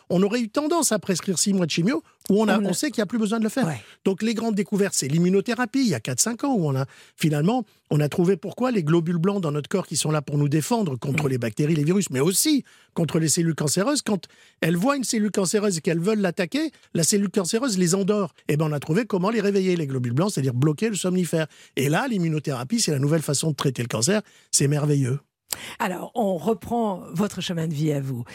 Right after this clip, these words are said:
Speaker 2: Euh, on parlait du professeur Jacquillat, votre mentor. Bon, le destin, il est, euh, parfois, euh, vraiment pernicieux, pire que capricieux. Cet homme qui a fait naître chez vous la vocation de cancérologue,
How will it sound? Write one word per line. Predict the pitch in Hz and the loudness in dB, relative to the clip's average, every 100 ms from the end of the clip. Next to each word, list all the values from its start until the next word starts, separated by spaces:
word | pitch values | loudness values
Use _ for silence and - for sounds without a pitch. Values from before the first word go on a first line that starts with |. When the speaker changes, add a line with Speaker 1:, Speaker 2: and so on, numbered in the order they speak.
| - - | -16 -4
Speaker 2:
Euh, | 160 | -2
on | 151 | 0
parlait | 147 180 202 190 | 0 0 0 -2
du | 165 | -4
professeur | 175 143 143 165 | -6 -4 -2 -2
Jacquillat, | 139 139 - 202 254 233 | -2 -4 0 0 0 -2
votre | 147 143 - | -2 -4 -2
mentor. | 147 160 - 233 262 269 190 - - - - _ _ _ - | -2 -2 0 0 0 -4 -6 -14 -18 -20 -20 _ _ _ -2
Bon, | 208 - - | 0 0 -2
le | 190 | -2
destin, | 196 - 220 208 175 156 | -2 -2 0 0 0 -2
il | - 175 170 | -2 2 2
est, | 175 170 156 | 2 2 0
euh, | 139 143 139 156 143 143 | 0 -4 -4 -6 -6 -4
parfois, | - 160 - 196 190 160 | -4 -6 -4 -2 -2 -2
euh, | 143 135 131 135 135 135 - - | -6 -8 -8 -8 -8 -8 -10 -4
vraiment | 170 170 170 - - | -2 0 -2 -4 -2
pernicieux, | 190 196 214 - 254 208 | -2 2 0 2 2 2
pire | - 185 | 0 -4
que | - | -2
capricieux. | 165 175 - 214 - 247 185 - - - 226 | -2 -2 0 -2 2 2 0 -4 -20 -8 -2
Cet | 220 190 | 0 0
homme | 240 214 | -2 -2
qui | 175 | -4
a | |
fait | 160 180 | -4 -2
naître | 175 - 151 160 | -2 -2 -2 -2
chez | - | -2
vous | 165 185 | 0 2
la | 165 143 | 0 0
vocation | 143 165 165 190 | -2 -2 0 -2
de | 175 | -2
cancérologue, | 156 143 156 156 202 269 226 | -2 -2 0 0 2 0 -2